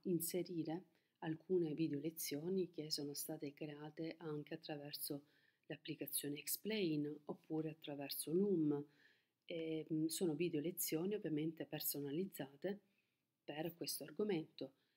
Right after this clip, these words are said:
e qui si va sempre su aggiungi, si mette link e si potrebbe persino andare a, eh, copiare e incollare un link di una video lezione che abbiamo creata. A questo punto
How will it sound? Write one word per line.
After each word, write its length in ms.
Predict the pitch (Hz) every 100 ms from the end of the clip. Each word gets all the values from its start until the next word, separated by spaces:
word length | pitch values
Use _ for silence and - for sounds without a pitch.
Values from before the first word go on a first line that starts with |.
| _ _ _ _ _ -
e 140 | 202 -
qui 320 | 175 196 247 -
si 220 | - 196
va 120 | 160 151
sempre 520 | - 165 156 151 143
su 120 | -
aggiungi, 720 | 143 143 143 139 143 - 254 - _ _ _ _ - -
si 320 | - 240 -
mette 360 | 175 156 - 151
link 600 | 160 190 160 151 - 240 254 _ _
e 100 | 311
si 200 | - 254
potrebbe 500 | 208 160 147 139 156
persino 760 | 156 240 - - 143 147 175 -
andare 600 | 247 226 165 131 139 143
a, 200 | - 160 _ _ -
eh, 360 | 156 147 143 143
copiare 600 | - 254 175 143 139 139 -
e 120 | 202
incollare 580 | 196 - 208 165 147 233
un 140 | 294
link 440 | 139 135 - 226 - _
di 120 | -
una 180 | 294 226
video 260 | 147 139 165
lezione 480 | 247 - - 143 160
che 120 | 151
abbiamo 280 | 143 147 -
creata. 420 | - - - _ _ _ _ _ _ - - _ _ _ _ _ -
A 100 | -
questo 380 | 185 190 - 285
punto 560 | 156 151 147 - 214